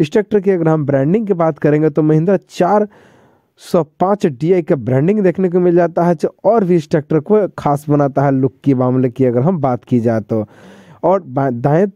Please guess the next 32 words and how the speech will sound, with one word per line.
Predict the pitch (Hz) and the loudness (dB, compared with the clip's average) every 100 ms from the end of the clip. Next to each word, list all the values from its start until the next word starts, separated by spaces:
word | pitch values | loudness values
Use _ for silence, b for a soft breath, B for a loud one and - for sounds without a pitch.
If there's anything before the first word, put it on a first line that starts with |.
| - | -10
दाहिने | 123 143 156 196 | -4 0 0 0
तरफ | 214 214 | 0 0
की | - | 0
तो | 190 | -2
बात | 175 165 175 - | -2 0 -2 -2
कर | 202 | -2
ली, | 208 190 | 2 2
और | 185 | 2
बाएं | 151 156 214 | 2 0 0
तरफ | 208 185 | 0 -2
की | 147 | 0
अगर | 170 156 | 2 2
हम | 156 | 0
बात | 147 143 139 | 0 -2 -2
करेंगे, | 170 202 208 | 0 0 0
तो | 185 | 2
महिंद्रा | 180 165 196 | 2 2 4
Evo | 180 170 | 2 2
Tech | 190 - 196 | -2 -2 -4
Plus | - 180 | -2 0
चार | 175 - 165 | 0 0 -2
सौ | 147 165 | -2 -4
पाँच | - 165 175 | -2 -2 -2
का | - 151 | -2 -2
ब्रांडिंग | 131 139 202 226 | 0 0 0 0
देखने | 214 233 | 0 -2
को | 220 | 0
मिल | 214 214 | 0 0
जाता | 208 202 | 0 0
है | |
और | 196 | -2
साथ | 180 - 208 | -2 -4 -2